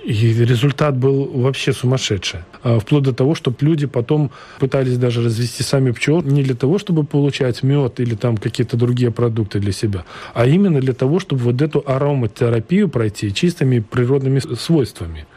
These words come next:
В основном, э, получалось, что состав воздуха, он насыщен прополисом. Вот это пчелиный клей, э, пчелы его собирают с почек растений.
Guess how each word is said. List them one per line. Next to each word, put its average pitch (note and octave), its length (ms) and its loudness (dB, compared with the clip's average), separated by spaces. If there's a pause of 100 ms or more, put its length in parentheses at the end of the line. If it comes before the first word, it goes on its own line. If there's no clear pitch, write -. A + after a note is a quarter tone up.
(260)
В A#2 140 2
основном, F3+ 560 2
э, C#3 180 0
получалось, D3 680 0
что - 260 -4
состав C#3+ 420 -2
воздуха, F3 580 0 (360)
он E3+ 160 4
насыщен D#3 580 0
прополисом. B2+ 800 -2 (100)
Вот - 100 -6
это B2+ 160 -2
пчелиный C3 380 2
клей, D#3+ 360 0
э, B2+ 280 2
пчелы D3 300 0
его C3 140 0
собирают C#3+ 500 0
с - 60 -12
почек E3+ 380 -2
растений. C3 520 -2